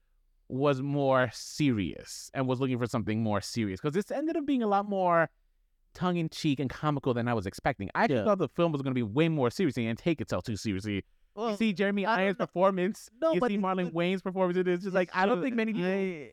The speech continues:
Speaker 2: I don't know, I, 'cause
Speaker 1: 'Cause I think the, the, I think the Dungeons and Dragons audience has changed. I think
Speaker 2: Oh, no, definitely.
Speaker 1: in the
Speaker 2: Uh,
Speaker 1: last
Speaker 2: I mean,
Speaker 1: twenty-something years.
Speaker 2: when we think about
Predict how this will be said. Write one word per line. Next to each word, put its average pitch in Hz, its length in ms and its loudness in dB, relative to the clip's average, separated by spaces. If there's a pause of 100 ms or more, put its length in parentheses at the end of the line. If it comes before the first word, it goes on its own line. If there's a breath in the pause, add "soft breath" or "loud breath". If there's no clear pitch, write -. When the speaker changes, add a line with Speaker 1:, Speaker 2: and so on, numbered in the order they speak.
Speaker 2:
I 160 120 0
don't 190 200 0
know, 139 400 0 (140)
I, 143 80 0 (120)
'cause - 340 -2 (1120)
Speaker 1:
'Cause 226 160 6
I 220 120 4
think 277 180 0
the, 247 160 -4 (180)
the, 160 240 -8
I 196 120 2
think 240 160 -2
the 285 80 -2
Dungeons 220 320 0
and 196 100 -2
Dragons 175 300 2
audience 165 320 2
has 165 260 0
changed. 117 640 -2
I 147 100 2
think 160 160 0
Speaker 2:
Oh, 208 220 2
no, 180 160 2
definitely. 165 520 2
Speaker 1:
in 165 80 0
the 156 60 -2
Speaker 2:
Uh, 156 40 0
Speaker 1:
last 143 340 2
Speaker 2:
I 143 80 0
mean, 151 140 0
Speaker 1:
twenty-something 160 500 -2
years. 151 180 0
Speaker 2:
when 156 80 -4
we 151 100 -2
think 151 220 -2
about 139 560 2